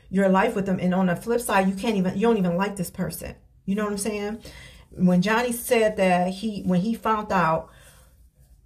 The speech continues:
when he had the realization that she really didn't give a shit about him, that he was only a means to make her successful.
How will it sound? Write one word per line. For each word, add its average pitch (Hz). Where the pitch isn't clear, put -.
when 190
he 226
had 208
the 190
realization 190
that 180
she 226
really 208
didn't 185
give 208
a 196
shit 196
about 190
him, 175
that 175
he 220
was 185
only 190
a 175
means 190
to 180
make 190
her 208
successful. 269